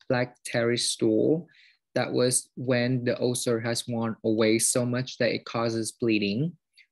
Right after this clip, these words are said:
Perforation, this is the most lethal complications, leaking stomach into the peritoneum,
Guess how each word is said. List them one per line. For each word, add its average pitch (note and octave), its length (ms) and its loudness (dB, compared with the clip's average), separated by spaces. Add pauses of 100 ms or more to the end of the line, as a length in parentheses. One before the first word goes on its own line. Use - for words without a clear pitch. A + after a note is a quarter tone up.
(180)
Perforation, C#3 960 0
this C3+ 220 -2
is C3+ 160 -2
the A#2+ 80 0
most A#2+ 560 0 (120)
lethal B2+ 520 0
complications, B2+ 1040 -2 (380)
leaking C#3 380 2
stomach B2+ 460 -2
into B2 340 -2
the A2 240 -2 (300)
peritoneum, A2+ 960 0